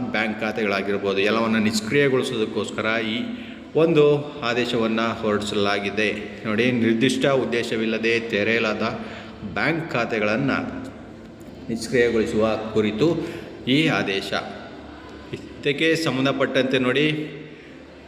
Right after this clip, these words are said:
ಉಲ್ಲೇಖ ಒಂದರ ಪತ್ರದಲ್ಲಿ ಇಲಾಖಾ ಮುಖ್ಯಸ್ಥರುಗಳ ಹಂತದಲ್ಲಿ ಈಗಾಗಲೇ ತೆರೆಯಲಾದ ಬ್ಯಾಂಕ್ ಖಾತೆಗಳನ್ನು ಯಾವ ಉದ್ದೇಶಕ್ಕಾಗಿ ಬಳಸಲಾಗುತ್ತಿದೆ ಹಾಗೂ ಸದರಿ ಬ್ಯಾಂಕ್ ಖಾತೆಯ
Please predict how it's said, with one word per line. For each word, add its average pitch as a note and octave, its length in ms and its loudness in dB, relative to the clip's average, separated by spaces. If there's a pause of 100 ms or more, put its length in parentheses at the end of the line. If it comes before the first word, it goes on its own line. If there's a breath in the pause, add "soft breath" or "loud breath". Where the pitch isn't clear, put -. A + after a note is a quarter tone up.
ಉಲ್ಲೇಖ E3 260 4
ಒಂದರ D#3+ 480 2
ಪತ್ರದಲ್ಲಿ C#3 680 2
ಇಲಾಖಾ C3 320 2
ಮುಖ್ಯಸ್ಥರುಗಳ B2+ 720 2
ಹಂತದಲ್ಲಿ A2 580 0
ಈಗಾಗಲೇ C3 540 2
ತೆರೆಯಲಾದ A2 800 2 (140)
ಬ್ಯಾಂಕ್ A2+ 380 -4
ಖಾತೆಗಳನ್ನು G#2 840 -2
ಯಾವ A2 180 0
ಉದ್ದೇಶಕ್ಕಾಗಿ C3 960 0
ಬಳಸಲಾಗುತ್ತಿದೆ A#2 1000 0
ಹಾಗೂ G#2 600 0 (320 loud breath)
ಸದರಿ F3 400 4
ಬ್ಯಾಂಕ್ C#3 420 -2
ಖಾತೆಯ C3+ 380 0